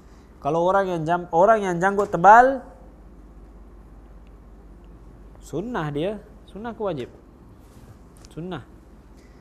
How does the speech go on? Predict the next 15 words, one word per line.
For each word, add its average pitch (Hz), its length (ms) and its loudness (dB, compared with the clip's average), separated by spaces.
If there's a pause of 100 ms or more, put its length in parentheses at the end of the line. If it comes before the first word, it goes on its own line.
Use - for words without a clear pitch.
(280)
Orang 175 240 -6
yang 170 160 -6
janggut 160 240 -4
tebal, 151 320 -2
sunnah 220 400 -2
dia 226 480 0 (420)
memasukkan 202 960 -4 (140)
air 220 160 0
di 202 80 -4
dalam 220 400 2 (320)
janggut-janggut 160 560 -4
dia. 113 120 -10 (600)
Takhlilul 208 560 0
lihyatul 208 560 -4
kathah. - 480 -4